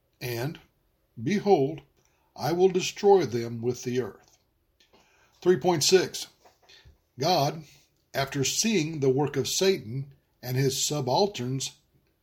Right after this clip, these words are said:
decided, "The earth will be destroyed by water, and Noah and his family will be instructed to build an ark.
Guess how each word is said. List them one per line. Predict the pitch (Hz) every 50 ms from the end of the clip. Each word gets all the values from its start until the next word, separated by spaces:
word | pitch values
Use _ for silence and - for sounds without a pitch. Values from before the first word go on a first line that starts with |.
| _ _ _
decided, | - 117 107 - - 160 190 190 135 120 139 143 143 - _ _ _ _ _ _ _ _ _ _
"The | - 107 104 98
earth | 107 156 190 170 143 147 143 -
will | 127 123 123 139 160
be | 147 131 139 147
destroyed | 147 165 - - - 127 120 120 127 127 113
by | 117 135 143
water, | 160 139 113 101 104 107 101 104 127 135 - - _ _ _ _ _ _ _ -
and | 110 147 180 175 143
Noah | 143 160 156 127 120 135 147 139 - - _ _ _ _ _ -
and | 110 127 170 160
his | 170 202 196 -
family | - - 196 190 165 131 117 113 120 127 127 - _ _ _ _
will | 120 120 120
be | 120 135 127
instructed | 123 113 110 - - - 165 175 170 - - 135 123 107 -
to | 123
build | 110 107 123 127 120 117 117
an | 120 110 131
ark. | 135 123 110 - - - -